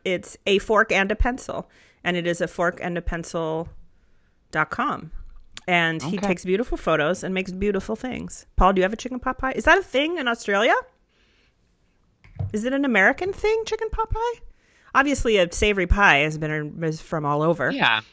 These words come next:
Speaker 1: But I
Speaker 2: seems
Speaker 1: wonder
Speaker 2: like
Speaker 1: if
Speaker 2: it's
Speaker 1: the American version, like, where that, what's the origin? Would it have been, what if we'd done some research?
Speaker 2: What if we had got Miss Marie Callender herself?
Speaker 1: Herself. What if I had Wikipedia it?
Speaker 2: Nah.
Speaker 1: Wikipedia'd it.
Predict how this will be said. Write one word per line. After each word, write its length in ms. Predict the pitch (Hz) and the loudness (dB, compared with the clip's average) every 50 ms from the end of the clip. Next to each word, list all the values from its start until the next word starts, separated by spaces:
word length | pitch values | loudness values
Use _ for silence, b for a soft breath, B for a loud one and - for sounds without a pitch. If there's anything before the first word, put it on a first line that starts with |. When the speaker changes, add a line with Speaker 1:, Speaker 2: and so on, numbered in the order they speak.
| - - - | -12 -4 2
Speaker 1:
But 80 | 220 220 | 4 4
I 40 | |
Speaker 2:
seems 60 | 214 226 | 4 4
Speaker 1:
wonder 200 | 233 233 226 220 | 4 6 6 6
Speaker 2:
like 60 | 214 | 4
Speaker 1:
if 100 | 208 196 | 4 0
Speaker 2:
it's 40 | - | 0
Speaker 1:
the 360 | 196 180 175 170 165 175 - - | 2 2 4 4 2 0 -4 -6
American 500 | 185 175 175 175 170 165 - 180 170 160 | -4 -2 2 2 2 2 0 -2 -2 0
version, 440 | 165 165 165 160 160 165 160 160 | 0 0 0 0 -2 -4 -4 -4
like, 220 | 151 143 147 - - | -4 -4 -6 -4 -4
where 120 | 170 170 | -6 -4
that, 200 | 175 175 170 - | -4 -4 -4 -4
what's 180 | - 226 - - | -6 -8 -8 -6
the 80 | - - | -6 -4
origin? 340 | - 277 302 185 175 156 175 | -2 -2 -2 -2 -2 2 2
Would 120 | 220 220 | 4 4
it 80 | 240 233 | 4 4
have 120 | 226 214 | 4 4
been, 240 | 208 220 214 208 - B B B B B | 2 2 0 0 -4 B B B B B
what 120 | B 254 | B 2
if 80 | 302 - | 2 2
we'd 140 | 320 311 277 | 0 0 4
done 160 | 311 311 320 | 4 4 4
some 180 | - - 330 320 | 2 -2 -4 -4
research? 580 | 330 370 - - 151 - - - - - - - - - - - - - - - - - _ _ _ _ - | -4 -4 -4 -4 -6 -6 -6 -8 -12 -16 -16 -16 -18 -20 -20 -18 -16 -16 -16 -16 -16 -20 _ _ _ _ -2
Speaker 2:
What 220 | 208 196 240 269 277 | 4 6 6 6 6
if 260 | 240 196 175 - - | 4 2 0 2 2
we 140 | 185 185 170 | 2 2 4
had 280 | 175 180 165 160 151 - | 6 8 8 8 8 8
got 340 | 165 156 170 180 - - | 8 8 6 6 2 0
Miss 340 | 147 151 156 151 143 - - | 0 0 2 2 0 0 0
Marie 300 | 143 143 147 143 147 147 143 | 0 2 4 4 2 2 0
Callender 560 | 143 147 135 135 135 135 131 127 131 135 131 | 2 4 6 6 6 6 4 2 0 0 0
herself? 380 | - - 135 123 - - 190 175 | -2 -2 -2 -2 -2 -2 -2 -2
Speaker 1:
Herself. 680 | 214 - - - - 214 175 170 - - - - - _ | -2 -2 -4 -4 -4 -2 -2 -2 -2 -6 -12 -20 -14 _
What 160 | - 233 262 | 0 2 4
if 120 | 269 269 294 | 4 4 4
I 80 | 285 | 4
had 100 | 269 254 | 2 2
Wikipedia 640 | 262 262 254 247 254 285 247 - 277 285 269 - 160 | 2 2 2 2 0 -2 -6 -6 -6 -6 -6 -6 -6
it? 280 | 156 131 - _ _ _ _ _ _ _ b b b b b b b b | -6 -6 -8 _ _ _ _ _ _ _ b b b b b b b b
Speaker 2:
Nah. 340 | 180 185 190 185 185 185 175 | -6 -2 0 2 2 2 2
Speaker 1:
Wikipedia'd 760 | - 247 - - - 247 240 247 214 208 190 175 170 165 160 | 0 -4 -8 -10 -12 -10 -8 -8 -6 -4 -4 -4 -4 -4 -6
it. 260 | 156 151 - - | -6 -6 -8 -10